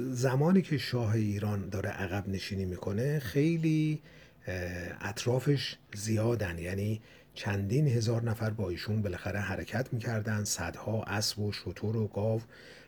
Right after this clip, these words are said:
وسایل اینا رو حمل می‌کردن و رامشگران و زنان ایشون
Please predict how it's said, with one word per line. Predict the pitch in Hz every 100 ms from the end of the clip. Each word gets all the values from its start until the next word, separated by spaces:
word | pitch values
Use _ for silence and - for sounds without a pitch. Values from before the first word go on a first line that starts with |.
| -
وسایل | 101 - 95 113
اینا | 135 123 117
رو | 120 110
حمل | 107 110 101
می‌کردن | 98 101 104 98 101 101 90
و | 90 90
رامشگران | 95 95 90 - 92 90 113 120 113
و | 107
زنان | 92 87 95 127 120
ایشون | 113 98 - 104 104